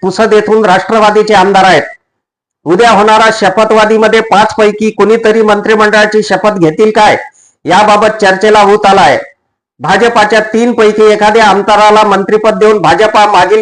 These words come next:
पाच वर्षाचा बॅकलॉग भरून काढेल काय, याबाबत सुद्धा चर्चा सुरू आहे.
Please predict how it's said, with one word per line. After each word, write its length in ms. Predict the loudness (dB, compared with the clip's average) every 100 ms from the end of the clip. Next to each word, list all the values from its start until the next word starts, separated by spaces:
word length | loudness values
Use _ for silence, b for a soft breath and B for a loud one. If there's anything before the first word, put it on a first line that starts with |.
| 0
पाच 240 | -2 0
वर्षाचा 460 | -2 -2 -2 0 0
बॅकलॉग 480 | 2 0 2 0 0 -6 b b _
भरून 340 | -4 0 0 2
काढेल 300 | 0 2 2
काय, 340 | 2 0 -2 -4
याबाबत 520 | 0 2 2 0 -2
सुद्धा 300 | -4 -2 -2
चर्चा 360 | 0 -2 -2 -2
सुरू 200 | 0 0
आहे. 180 | 0